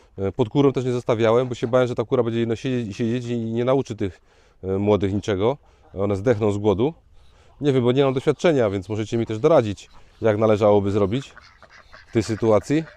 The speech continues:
No ale zrobiłem tak, że te jajka po prostu wziąłem spod tej kury, e, te kacze,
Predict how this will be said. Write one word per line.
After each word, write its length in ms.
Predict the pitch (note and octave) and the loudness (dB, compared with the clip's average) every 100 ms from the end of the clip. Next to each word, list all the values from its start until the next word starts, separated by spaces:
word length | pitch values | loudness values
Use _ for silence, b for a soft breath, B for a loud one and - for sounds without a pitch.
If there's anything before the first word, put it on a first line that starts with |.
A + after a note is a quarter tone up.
| - - - C3+ | -20 -20 -10 2
No 60 | |
ale 100 | D3 | 4
zrobiłem 380 | D3 D3 D3+ C#3 | 4 4 4 4
tak, 180 | D3+ C3+ | 2 2
że 120 | B2+ | 2
te 100 | C3+ | 2
jajka 260 | C3 C3 A#2+ | 2 2 0
po 100 | A#2 | -2
prostu 240 | A#2 G#2+ | -4 -4
wziąłem 260 | G2+ C3 B2+ | 0 2 2
spod 220 | - - | -2 -4
tej 120 | A#2+ | -2
kury, 340 | - A#2+ A#2+ - b b b _ | 2 2 2 -2 b b b _
e, 260 | G2 F#2+ F#2+ | -4 0 0
te 140 | A#2 A2 | -2 0
kacze, 400 | A#2+ - A2+ | 0 2 0